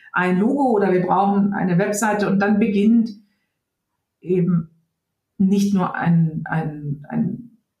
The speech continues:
ein Skribbeln und ein Visualisieren, sondern dann beginnt eben ein strategischer Prozess, was viele Kunden, au-, also sozusagen die Auftraggeber von Design als Briefing wahrnehmen, weil man sagt, ach, da kommen jetzt viele Fragen, das müssen die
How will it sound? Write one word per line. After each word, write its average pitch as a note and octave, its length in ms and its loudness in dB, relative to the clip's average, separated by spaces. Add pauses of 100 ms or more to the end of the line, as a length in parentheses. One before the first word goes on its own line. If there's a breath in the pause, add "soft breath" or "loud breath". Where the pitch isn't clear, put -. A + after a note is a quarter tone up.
(120)
ein E3+ 140 2
Skribbeln G3+ 840 0
und E3+ 160 2
ein E3+ 160 2
Visualisieren, F3 840 2
sondern F3+ 340 0
dann F3+ 180 2
beginnt G3 440 2 (880)
eben F#3 220 0
ein F3+ 180 -2
strategischer F3 720 -2
Prozess, - 840 -6 (1040)
was G3 260 0
viele A3 260 0
Kunden, C4+ 400 -2
au-, B3+ 160 0
also G3 360 0
sozusagen G3 420 0
die E3+ 120 -2
Auftraggeber A3+ 520 -2
von G#3+ 120 0
Design G3 300 0
als F3+ 240 -4 (760 soft breath)
Briefing A#3+ 680 2
wahrnehmen, B3+ 640 2
weil A3 100 2
man G#3 120 2
sagt, G3+ 300 0
ach, - 120 -10
da G3 100 0
kommen G#3 240 0
jetzt - 160 0
viele F3+ 180 0
Fragen, G#3+ 380 0
das G3+ 260 -2
müssen G#3 380 2
die F#3+ 460 0